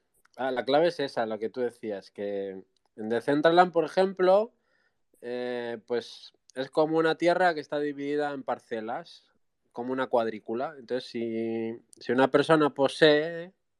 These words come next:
una parcela que es, que está representado por un N F T, pues en esa parcela él puede, puede poner modelos en tres dimensiones, puede poner figuras,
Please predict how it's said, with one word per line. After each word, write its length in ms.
una 340
parcela 600
que 200
es, 340
que 80
está 160
representado 680
por 140
un 140
N 140
F 160
T, 260
pues 140
en 120
esa 180
parcela 520
él 100
puede, 960
puede 260
poner 500
modelos 420
en 120
tres 340
dimensiones, 600
puede 200
poner 240
figuras, 1000